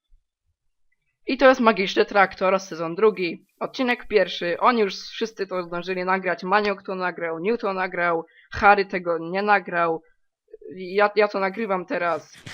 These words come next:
i tak, i ojeju, mam to za, wiele, wiele za głośno. E, na początku chcę was strasznie przeprosić, najbardziej jak mogę chcę was przeprosić, nie wiem co się ze mną stało.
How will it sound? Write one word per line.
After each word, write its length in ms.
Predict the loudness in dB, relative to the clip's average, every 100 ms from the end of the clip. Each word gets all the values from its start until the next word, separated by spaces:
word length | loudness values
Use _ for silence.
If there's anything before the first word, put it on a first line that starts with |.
| -14
i 280 | -10 -8 -8 -10 -16 -18 -6
tak, 300 | -2 -2 -4
i 200 | -12 -10
ojeju, 420 | -6 -4 -4 -4 -6
mam 120 | -8 -12
to 60 | -12
za, 120 | -10 -10 -8
wiele, 240 | -6 -6
wiele 260 | -8 -10 -8
za 120 | -10
głośno. 460 | -10 -10 -10 -12 -14 _ _ _ _ -20 _ _ _ _ _ -20 _ -20 _ -20 -12
E, 120 | -6
na 120 | -6
początku 800 | -4 0 0 0 -4 4 8 8 4 -10 _ _ _ _ _ _ _ _ _ _ _
chcę 200 | -8 0
was 280 | 0 0 -4
strasznie 460 | -4 4 6 4 -4
przeprosić, 720 | -6 -6 -4 -4 -10 -16 -8
najbardziej 520 | 0 0 2 -2 -2
jak 160 | -6 -2
mogę 300 | -2 0 -2
chcę 140 | -6
was 140 | -6 -6
przeprosić, 760 | -12 -6 -6 -6 -8 -10 -12 _ _ _ _ _ -2
nie 180 | 4 4
wiem 140 | 4
co 100 | -2
się 160 | -10 -8
ze 100 | -8
mną 180 | -10
stało. 420 | -12 -10 -8 -8